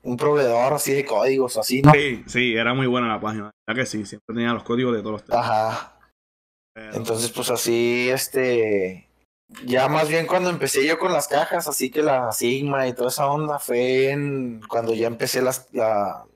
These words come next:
Speaker 1: el negocio este que te digo de los, de los celulares.
Speaker 2: Ok.
Speaker 1: Que fue como por ahí del dos mil catorce más o menos.
Speaker 2: Ok, ok.
Speaker 1: Que empecé.
Speaker 2: Ah, mira, qué chévere.
Speaker 1: Y ahí empecé ya, este, a
Speaker 2: <laughs> O sea,
Speaker 1: tener
Speaker 2: tú,
Speaker 1: un poco
Speaker 2: tu,
Speaker 1: más
Speaker 2: tu
Speaker 1: de
Speaker 2: primera
Speaker 1: herramienta.
Speaker 2: caja, ¿tu primera caja de desbloqueo cuál fue?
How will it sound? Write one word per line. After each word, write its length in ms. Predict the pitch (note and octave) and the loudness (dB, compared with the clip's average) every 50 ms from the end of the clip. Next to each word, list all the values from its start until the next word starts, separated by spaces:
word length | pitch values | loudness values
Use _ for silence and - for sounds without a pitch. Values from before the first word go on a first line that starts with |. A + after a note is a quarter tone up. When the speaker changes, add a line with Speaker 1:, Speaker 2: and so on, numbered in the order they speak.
| _ _ _ _ _ _ | _ _ _ _ _ _
Speaker 1:
el 180 | - - A2+ A2+ | -4 -2 -2 0
negocio 360 | A2+ G#2+ G#2 A2 A2 - B2+ | 0 0 -2 -2 -2 -2 -2
este 180 | A#2 - C3 A#2+ | -2 -2 -4 -2
que 100 | - C3 | -2 -2
te 100 | A#2 A2 | -2 0
digo 180 | G#2 A2+ A#2 | 0 0 0
de 80 | B2 C3 | 2 0
los, 340 | B2+ A#2 - - G#2 - F2+ | 0 -2 -2 -6 -10 -10 -2
de 140 | A2 A2 G#2+ | -2 -2 -2
los 120 | - - | -2 -6
celulares. 840 | - - - G#2 G#2 G#2 G#2 G2 F#2+ G#2 C3 D3+ D3 - - - _ _ _ _ _ _ - | -6 -8 -4 -4 0 0 2 2 2 2 0 0 -2 -6 -12 -16 _ _ _ _ _ _ -20
Speaker 2:
Ok. 140 | C#3 C#3 E3+ D#3 D3 D3+ G#3+ A#3+ _ _ - - - - - _ _ _ _ - | -20 -16 -16 -16 -16 -16 -18 -20 _ _ -14 -12 -12 -12 -14 _ _ _ _ -6
Speaker 1:
Que 120 | - A#2+ | -6 -2
fue 140 | - B2+ A2+ | -2 -2 -2
como 280 | B2 C#3 C3 C3+ B2 A#2 | -2 -2 -2 -2 -2 0
por 140 | C3 A#2 | 0 2
ahí 160 | G#2+ A2 A2 A2 | 2 2 2 2
del 420 | A#2 B2+ C3+ C3+ C3 B2+ A#2+ A#2 | 2 2 2 2 0 0 0 0
dos 180 | A2+ A#2 G#2+ A2 | 0 -2 -4 -4
mil 300 | G2+ G2+ G2+ G#2+ A2+ A2+ | -8 -8 -8 -8 -10 -6
catorce 500 | - A2+ A2+ - G#2 G2 G2+ - - B2+ | -4 -4 -4 0 0 -2 -2 0 -2 -4
más 200 | B2+ A#2+ A#2 - | -4 -4 -6 -6
o 60 | B2 B2 | -8 -10
menos. 440 | A#2 A2 A2 B2 B2 - - _ _ _ _ - | -10 -10 -10 -12 -18 -20 -20 _ _ _ _ -14
Speaker 2:
Ok, 300 | A#2 B2 D3 E3 - - C3 A#2+ B2 C#3 D3+ | -12 -12 -12 -10 -10 -10 -10 -8 -8 -10 -12
ok. 140 | D#3+ - A#2 | -12 -12 -6
Speaker 1:
Que 120 | - G2+ | -2 -2
empecé. 600 | G#2+ A2 A2 G#2+ - - G2 G#2 A#2 - - _ _ _ _ _ _ _ _ - | 0 2 2 2 4 4 4 4 2 -2 -8 _ _ _ _ _ _ _ _ -18
Speaker 2:
Ah, 80 | C3+ F3+ | -18 -16
mira, 240 | E3 B2 A#2 A#2 | -14 -12 -12 -10
qué 100 | A#2 D3 - | -10 -12 -12
chévere. 440 | - A#2 A2+ A2+ A2+ G#2+ G#2+ G#2 _ _ _ _ _ _ _ _ _ _ _ _ - | -10 -12 -12 -12 -12 -14 -16 -18 _ _ _ _ _ _ _ _ _ _ _ _ -8
Speaker 1:
Y 100 | A#2+ A2 | -4 -2
ahí 220 | A2 G#2 G#2 G#2 | 0 2 2 2
empecé 420 | G#2+ G#2+ G#2+ A#2 A#2 - A#2+ A#2+ A#2 | 0 0 -2 -2 -2 0 0 2 2
ya, 420 | A#2 B2 A#2+ A#2+ B2 B2+ B2+ B2+ | 4 4 4 4 4 4 4 2
este, 280 | B2+ B2+ - - C3 B2 | 2 0 0 -2 0 2
a 420 | A#2+ A2+ A2 G#2+ G#2 G2 F#2+ F#2 | 4 4 4 2 2 0 -2 -4
Speaker 2:
<laughs> 340 | G2 - - _ _ _ _ | -8 -14 -18 _ _ _ _
O 60 | - - | -12 -4
sea, 120 | - A2 | -4 -2
Speaker 1:
tener 140 | A2 A2 A2 | 0 0 -2
Speaker 2:
tú, 40 | B2 | -2
Speaker 1:
un 60 | A#2+ | -2
poco 160 | B2 A#2+ - | -4 -4 -2
Speaker 2:
tu, 40 | B2 B2+ | 0 0
Speaker 1:
más 100 | B2 B2 | 0 2
Speaker 2:
tu 60 | C3 | 2
Speaker 1:
de 60 | C3+ | 2
Speaker 2:
primera 100 | B2+ B2 | 2 2
Speaker 1:
herramienta. 360 | A2+ A2+ A#2 C3 C#3 C#3 - C3 | 0 0 0 -4 -4 -4 -8 -8
Speaker 2:
caja, 260 | - - - - - | -10 -10 -16 -12 -8
¿tu 120 | E3+ D#3+ | -6 -4
primera 360 | C#3+ C#3+ C#3+ D#3 E3 E3+ D#3+ | -2 -2 -2 -2 -2 -4 -4
caja 260 | E3 F#3 F3+ F3 F3 E3+ | -2 -4 -2 -2 -2 -2
de 80 | E3+ | -2
desbloqueo 460 | E3 D#3+ D3 D3+ D3 C3+ C3+ B2+ A#2 | -2 -2 -2 -2 -2 -2 -2 -2 -2
cuál 160 | A#2+ C#3+ C3+ - | -2 -2 -4 -4
fue? 200 | A2+ A2+ G2+ | -6 -10 -10